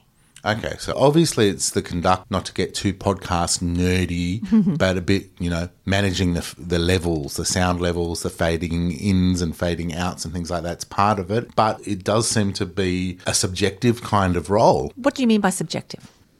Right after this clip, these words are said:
Speaker 1: They decide which one gets the focus, who's the lead. Is it gonna be the violin solo or is it gonna be
Speaker 2: Mm-hmm.
Speaker 1: the brass solo?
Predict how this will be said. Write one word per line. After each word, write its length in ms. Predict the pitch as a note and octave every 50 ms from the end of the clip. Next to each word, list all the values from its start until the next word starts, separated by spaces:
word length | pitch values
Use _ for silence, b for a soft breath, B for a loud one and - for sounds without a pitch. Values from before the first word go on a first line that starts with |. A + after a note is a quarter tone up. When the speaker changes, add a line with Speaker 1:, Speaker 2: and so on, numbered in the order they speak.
| _ _ -
Speaker 1:
They 120 | F2 F#2
decide 560 | G2 A2 G#2 - - G2 F#2 F2+ E2 D2 D2+
which 260 | E2 A2 A2+ - - -
one 380 | G#2 F#2+ F2+ F2+ F2 E2+ E2+
gets 380 | E2 G#2 G2 B2 A2 - - -
the 100 | - G#2+
focus, 560 | - - G#2+ G2+ G2+ - - F2+ - - - -
who's 420 | A#2+ A#2+ A#2+ B2 B2 B2 A#2 A#2
the 120 | - G#2+ G2+
lead. 720 | F#2 F#2 G2 G2 F#2 E2+ E2 E2 E2 D#2 - D#2+ - - - - _ _ _ _
Is 200 | D#2+ F2+ F2 F#2
it 100 | F2+ -
gonna 160 | - F2+ F2+
be 240 | D#2+ E2+ F2 F2 E2+
the 420 | D#2 D#2 E2+ E2 D#2+ D#2 D#2 D#2 - -
violin 720 | E2 F#2 F#2 F2 F2 F2 F2 F2 F2+ F#2 F#2 F#2+ F#2 F2+
solo 640 | - - - - F2 F2 F2 F2 F2+ F2+ F2+ F2+ F2 E2
or 220 | D2+ C#2+ D2 D#2
is 140 | D#2 - -
it 100 | E2 -
gonna 200 | - E2 D#2+ E2
be 140 | D#2 - -
Speaker 2:
Mm-hmm. 140 | - C4+ E4
Speaker 1:
the 80 | - -
brass 400 | - F#2 F2 F2 F2+ F2+ - -
solo? 580 | - - F#2 E2+ E2+ F2 F2+ F2 E2+ E2 E2+